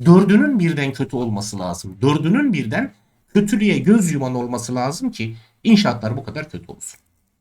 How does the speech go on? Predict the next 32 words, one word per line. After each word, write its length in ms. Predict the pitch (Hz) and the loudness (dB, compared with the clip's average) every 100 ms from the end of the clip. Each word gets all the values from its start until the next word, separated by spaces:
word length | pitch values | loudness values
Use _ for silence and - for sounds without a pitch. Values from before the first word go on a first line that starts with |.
| _ _ - - - | _ _ -20 -6 -2
Arkadaşlar, 400 | 262 247 202 170 | 0 0 0 -4
iki 200 | 208 202 | -2 -2
bin 100 | 151 | -2
sonrası 400 | 180 - 107 139 | -4 -2 -4 -2
yasalarımız 640 | 208 127 90 123 - - _ _ _ _ _ - | -4 -4 -8 -10 -12 -16 _ _ _ _ _ 0
inşaatların 600 | 247 208 165 - 113 117 | 2 2 0 -2 -2 -2
depreme 300 | 165 165 113 | -2 -4 -4
uygun 220 | 131 151 | -4 -4
olması 380 | 135 92 90 90 | -6 -6 -6 -10
için 260 | 85 135 104 | -10 -6 -4
yeterli. 400 | 104 87 85 - _ _ _ _ _ _ _ | -4 -6 -10 -14 _ _ _ _ _ _ _
Bu 120 | 180 | 4
yasalara 440 | 254 214 180 160 156 | 4 4 0 -2 -4
uymamız 500 | 139 135 139 208 185 | -4 -4 0 2 2
durumunda 440 | 175 110 90 104 | 2 0 -4 -8
ki 140 | 110 117 | -6 -4
bu 60 | |
yasalara 400 | 113 104 107 117 | -4 -4 -6 -6
uygun 320 | 120 113 127 | -4 -4 -4
binalar 360 | 113 113 120 190 | -4 -2 -2 -4
var, 160 | 294 254 | -6 -6
görüyorsunuz. 640 | 269 277 226 - 135 151 | -6 -6 -8 -10 -12 -8
Bunlar 340 | 285 226 226 _ _ _ | -6 -6 -8 _ _ _
bu 60 | 233 | -2
yasalara 360 | 285 202 143 123 | 0 0 -2 -2
uygun 360 | 156 180 233 | 0 2 2
yapılan 400 | 180 - 127 110 | 2 -2 -4 -4
binalar, 380 | 104 92 85 - _ _ _ | -6 -8 -10 -12 _ _ _
ekstra 340 | 220 214 - 151 | -4 -4 -4 -4
sağlamlaştırılan 880 | - 160 156 151 156 - 113 98 117 | 0 0 0 -2 -8 -8 -8 -6 -4
binalar 440 | 160 95 85 - | -4 -4 -6 -6
değil. 260 | 123 104 | -6 -6